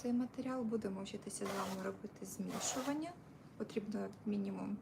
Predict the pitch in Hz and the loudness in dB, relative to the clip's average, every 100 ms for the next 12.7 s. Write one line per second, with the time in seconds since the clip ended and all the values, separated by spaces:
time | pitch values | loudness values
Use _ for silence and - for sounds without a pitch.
0 | - 196 208 - 202 196 196 202 196 - | -2 -2 -2 0 2 2 0 0 -2 -2
1 | - - - 208 208 214 233 294 349 320 | -4 -8 -2 4 4 6 6 6 4 2
2 | 311 - - - 233 240 254 254 226 233 | 2 0 0 4 4 4 4 2 2 2
3 | 226 - - - - - - 220 226 - | 2 2 -2 -2 -2 -4 4 4 4 2
4 | 233 220 220 220 - 214 226 233 - 233 | 4 8 6 4 -2 4 6 4 2 0
5 | 226 226 226 233 - - - - - - | 2 4 6 4 0 -14 -16 -16 -16 -8
6 | - 214 220 220 220 214 226 226 - 208 | 2 6 8 8 6 6 4 4 4 2
7 | 208 - 190 202 208 214 208 185 196 - | 2 2 2 6 6 8 6 6 2 4
8 | 240 240 226 277 277 277 - - - 214 | 6 6 6 2 2 -2 0 -4 0 4
9 | 214 208 202 202 202 202 196 196 - 202 | 6 6 4 2 2 2 2 0 0 0
10 | 208 - - - - - 214 233 233 - | 0 -2 -4 -8 0 8 10 10 4 6
11 | 233 202 214 - 214 - - - - 214 | 6 10 8 8 2 0 -12 -12 2 6
12 | 220 - 196 - 185 202 | 6 6 2 0 0 2